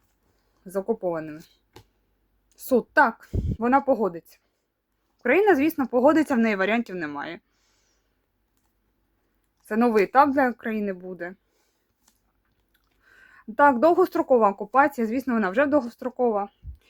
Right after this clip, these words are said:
І пошук шляхів, е, що робити далі. Дивіться, вилазить шістка жезлів, це результат для України буде. Ох, трансформація,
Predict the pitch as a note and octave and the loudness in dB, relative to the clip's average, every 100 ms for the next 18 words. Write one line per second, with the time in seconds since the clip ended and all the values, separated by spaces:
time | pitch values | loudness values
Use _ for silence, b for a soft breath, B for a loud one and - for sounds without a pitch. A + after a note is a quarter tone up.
0 | _ A3 - F#4 E4 - B3+ A#3 - B3+ | _ -14 0 0 0 -2 -2 -2 -2 2
1 | E4 B3+ G#3 G#3 F#3+ E3+ D2 - - _ | 2 2 -2 -2 0 -2 -6 -16 -20 _
2 | _ _ - C#4+ C#4 G3 A#3 F#3 E3 D3+ | _ _ 2 6 6 4 -2 -4 -8 -6
3 | D3+ _ _ _ _ _ _ _ _ _ | -10 _ _ _ _ _ _ _ _ _
4 | _ _ _ _ _ _ _ _ - A3 | _ _ _ _ _ _ _ _ -4 2
5 | D#4+ C4+ F#3 G3+ C#4+ A#4 F4+ - F4 - | 2 2 -2 2 4 4 0 -4 -8 -6
6 | D4+ G#3+ B3+ C4 F3 - D4 D#4 C#4 C4 | -6 -2 0 0 -4 -2 0 2 2 2
7 | C#4 A3+ G#3 F#3+ G#3+ F#3 F3 D#3+ D3+ D3 | 2 4 0 0 -4 -6 -8 -12 -14 -18
8 | C#3+ - _ _ _ _ _ _ _ _ | -18 -20 _ _ _ _ _ _ _ _
9 | _ _ _ _ _ _ _ - C4 A#3 | _ _ _ _ _ _ _ 0 4 4
10 | - - - C4+ C#4 C4 A3+ G#3 E3+ - | 0 -12 0 0 2 2 2 2 2 -2
11 | - E3 | -16 -20